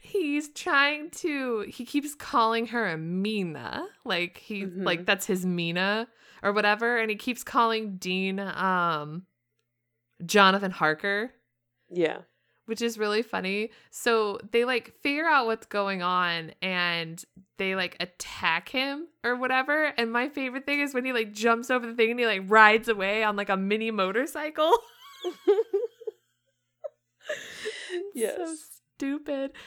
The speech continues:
Speaker 1: And, like, the more and more they, like, get into the case, the more and more they're realizing just how s-, like, ridiculous it is.
Speaker 2: Mm-hmm.
Speaker 1: And, like, they keep figuring out that things are, like, uh,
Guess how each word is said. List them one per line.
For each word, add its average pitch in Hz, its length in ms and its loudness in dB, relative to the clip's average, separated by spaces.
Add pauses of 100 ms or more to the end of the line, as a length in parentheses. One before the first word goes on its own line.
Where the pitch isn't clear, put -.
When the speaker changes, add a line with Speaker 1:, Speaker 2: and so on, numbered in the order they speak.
(140)
Speaker 1:
And, 349 140 -2
like, 302 240 -4
the 302 80 -2
more 285 280 0
and 311 120 -2
more 262 220 -2
they, 262 180 0
like, 220 380 -2
get 214 200 0
into 226 240 -2
the 254 120 -10
case, 208 460 0
the 247 140 -4
more 214 280 0
and 233 120 0
more 214 140 2
they're 214 140 0
realizing 190 640 -2
just 214 180 -6
how 196 520 -2
s-, - 360 -12 (260)
like, 185 280 -2
ridiculous 185 880 -4
it 339 100 -6
is. 370 320 -4 (640)
Speaker 2:
Mm-hmm. 185 440 -4 (480)
Speaker 1:
And, 247 140 -2
like, 214 280 -2 (220)
they 226 280 2
keep - 320 -8
figuring 262 360 -4
out 220 180 2
that 214 160 -8
things 214 240 -4
are, 214 80 -2
like, 170 360 -4 (420)
uh, 160 560 -2